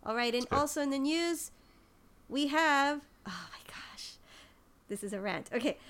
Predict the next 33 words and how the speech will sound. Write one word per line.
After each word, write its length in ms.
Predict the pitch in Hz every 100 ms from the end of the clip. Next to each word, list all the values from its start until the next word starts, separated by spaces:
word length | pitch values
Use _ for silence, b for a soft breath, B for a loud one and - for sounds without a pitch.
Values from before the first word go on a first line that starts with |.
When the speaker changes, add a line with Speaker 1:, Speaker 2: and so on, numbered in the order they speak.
| 254
Speaker 1:
the 100 | -
Disney 340 | 269 359 370 381
Fun 240 | 392 359
and 140 | 381 359
Run. 540 | 339 320 302 285 269
Speaker 2:
<laughs> 0 |
Speaker 1:
Yay! 1400 | 349 523 - 494 466 466 415 427 415 381 330 285 262 233 -
Speaker 2:
It's 120 | -
a 100 | -
rant. 580 | - - 302 - 349 349 330 285
Speaker 1:
<laughs> 140 | 320 - B B B 370 B 339 -
Speaker 2:
Okay, 560 | 117 139 139 127 120
okay, 280 | 120 113 117 117
you 80 |
can 160 | 110 131
rant. 400 | 110 101 107 110
I'll, 420 | - 101 104 104 - b -
I 140 | 95
will 200 | 101 107
allow 300 | 110 104 95
it 200 | 98 311
this 160 | - 101
Speaker 1:
Okay. 60 | 101
Speaker 2:
one 140 | 104
time. 300 | 120 98 98
Speaker 1:
I, 140 | 311 339
I 60 | 294 349 339
haven't 300 | 339 415 392
told 240 | 330 277
you 100 | 302
about 280 | 262 220 196
this. 200 | 196 -
So 220 | 285 254